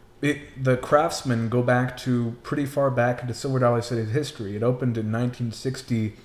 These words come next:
uh, for the first time as a theme park proper, uh, where previously it was just cave tours in the Marvel Cave on site. And then there were lines that were so long in the area that they,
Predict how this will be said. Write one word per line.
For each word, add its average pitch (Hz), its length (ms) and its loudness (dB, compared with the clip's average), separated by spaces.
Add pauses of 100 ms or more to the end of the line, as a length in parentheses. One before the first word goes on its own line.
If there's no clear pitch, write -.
(340)
uh, 107 160 -4
for 107 140 -6
the 107 80 -2
first 117 320 -2
time 113 320 -2
as 117 240 0
a 113 140 -2
theme 123 400 0
park - 500 -2
proper, 127 560 0 (420)
uh, 110 60 -2
where 110 220 2
previously 123 640 -2
it 110 60 -4
was 110 180 -2
just 110 260 -4
cave 139 320 -2
tours 107 640 -2
in 104 140 -6
the 98 60 -4
Marvel 107 340 0
Cave 113 580 0
on 113 220 -2
site. 120 380 0 (440)
And 107 160 -2
then 110 400 0 (380)
there 107 100 -2
were 104 140 -2
lines 113 340 -2
that 117 100 -6
were 107 60 -6
so 120 240 2
long 123 260 4
in 107 60 0
the - 100 -8
area 117 440 4
that 104 320 -4
they, 101 320 -2